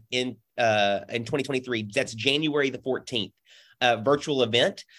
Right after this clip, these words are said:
Um, and then second is our Neolife Wellness Kickoff on January the twenty-eighth. We'll have four of our S A B members will be with us that day, speaking and sharing their insights and knowledge. You'll get to hear from our Scientific Advisory Board Director, John Miller.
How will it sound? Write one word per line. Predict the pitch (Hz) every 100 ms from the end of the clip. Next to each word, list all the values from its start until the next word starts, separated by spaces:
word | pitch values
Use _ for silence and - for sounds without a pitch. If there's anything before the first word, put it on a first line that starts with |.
| - 131
Um, | 131 123 123
and | 135
then | 135
second | 113 - 180 - 156 -
is | 135 131 131 117 -
our | 120 113 113
Neolife | 107 135 139 131 117
Wellness | 131 131 -
Kickoff | 151 131 123
on | 117
January | 107 123 131 131 123
the | 110
twenty-eighth. | 110 139 123 110 180 220 _ - _
We'll | 135 139 139
have | 135 139 -
four | 170 165 175
of |
our | 151 135
S | 151 151
A | 147
B | 127 135
members | 135 143 147 139
will | 127
be | 120 127 123 117
with | 117 127
us | 143 -
that | 147 135
day, | 143 143 147 139
speaking | - - - 139 151 139
and | 120
sharing | - 135 131
their | 123
insights | 131 135 131
and | 120
knowledge. | 117 135 139
You'll | 131
get | 123
to |
hear | 127 127
from | 127
our | 120 117 110 - -
Scientific | - 139 131 143 123
Advisory | 120 123 127
Board | 120 123
Director, | 113 120 117 127
John | 107 113 110 110
Miller. | 160 220 254